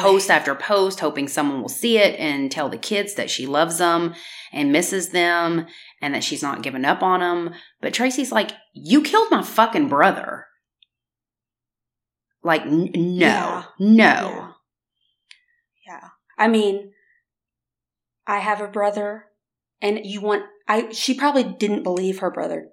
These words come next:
Speaker 2: did these things.
Speaker 1: Right.
Speaker 2: Even if he did,
Speaker 1: Right.
Speaker 2: you always wanna think the best of people. So from her position, she just thinks,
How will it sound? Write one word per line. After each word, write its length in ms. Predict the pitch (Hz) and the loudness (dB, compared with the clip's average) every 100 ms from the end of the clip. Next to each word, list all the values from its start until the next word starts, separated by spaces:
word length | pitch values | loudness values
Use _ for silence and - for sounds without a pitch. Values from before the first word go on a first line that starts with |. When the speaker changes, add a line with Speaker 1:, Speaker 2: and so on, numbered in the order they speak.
| _ - | _ -10
Speaker 2:
did 180 | 185 190 | -10 -8
these 200 | 175 - | -10 -8
things. 300 | 180 175 165 | -8 -8 2
Speaker 1:
Right. 140 | 165 | 4
Speaker 2:
Even 120 | 269 | 4
if 100 | 269 | 2
he 80 | 269 | 0
did, 420 | 214 196 190 185 - | -2 0 -2 -4 2
Speaker 1:
Right. 240 | 196 143 | 2 4
Speaker 2:
you 80 | 247 | 4
always 320 | 233 240 233 | 4 4 4
wanna 240 | 226 220 208 | 2 2 2
think 200 | 196 190 | 0 -4
the 80 | 185 | -4
best 280 | 175 175 | -4 -4
of 80 | 180 | -8
people. 400 | 180 185 185 175 | -4 -4 -2 -2
So 220 | 175 226 | 0 -2
from 220 | 196 220 202 | 0 -2 2
her 180 | 247 247 | 2 2
position, 640 | 240 233 220 247 226 226 | 0 0 0 0 0 0
she 200 | 220 202 | -4 -8
just 220 | 196 190 | -6 -6
thinks, 340 | 202 381 - | -4 -4 -6